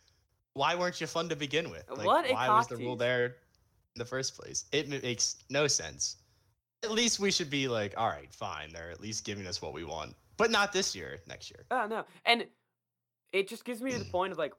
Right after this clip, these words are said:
Speaker 2: why was it taken away?
Speaker 1: That's what I'm saying. <laughs> It makes no sense.
Speaker 2: It, no, it doesn't make any sense. And, but what also pisses me off is the numbers rule that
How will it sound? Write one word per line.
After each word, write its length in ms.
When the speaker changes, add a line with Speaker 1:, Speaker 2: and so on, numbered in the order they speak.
Speaker 2:
why 240
was 160
it 100
taken 320
away? 360
Speaker 1:
That's 160
what 80
I'm 140
saying. 280
<laughs> 80
It 160
makes 300
no 60
sense. 560
Speaker 2:
It, 100
no, 140
it 60
doesn't 120
make 100
any 100
sense. 160
And, 260
but 340
what 140
also 260
pisses 240
me 120
off 260
is 160
the 140
numbers 400
rule 320
that 320